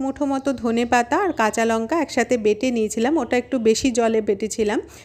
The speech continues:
যাতে করে ওই জলটা দিয়েই পুরো ব্যাটারটা তৈরি হয়ে যায়। এই পুরো রান্নাটা একদম নিরামিষ করেছিলাম বলে এই ধনে পাতা কাঁচা লঙ্কা বাটাটাতে আমি একটু আদা দিয়ে দিয়েছিলাম, ওটা দেখানোটা হয়ে ওঠেনি।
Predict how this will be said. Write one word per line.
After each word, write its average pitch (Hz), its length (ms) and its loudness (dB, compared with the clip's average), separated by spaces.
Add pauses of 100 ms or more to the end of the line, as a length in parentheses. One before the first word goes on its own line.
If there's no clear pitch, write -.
(120)
যাতে 240 280 4
করে 277 360 0
ওই 240 160 2
জলটা 220 480 0
দিয়েই 233 300 0
পুরো 277 260 -2
ব্যাটারটা 226 540 0
তৈরি 214 360 4
হয়ে 175 220 0
যায়। - 220 -6 (1200)
এই 294 140 8
পুরো 285 320 2
রান্নাটা 269 640 2
একদম 254 280 -2
নিরামিষ 254 560 -2
করেছিলাম 262 640 0
বলে 226 320 2 (280)
এই 247 100 2
ধনে 240 300 0
পাতা 254 300 -2
কাঁচা 254 280 -2
লঙ্কা 254 340 0
বাটাটাতে 233 720 0
আমি 247 260 -2
একটু 247 240 0
আদা 240 380 2
দিয়ে 233 240 2
দিয়েছিলাম, 220 600 0
ওটা 240 260 -2
দেখানোটা 233 640 0
হয়ে 226 260 0
ওঠেনি। 226 460 2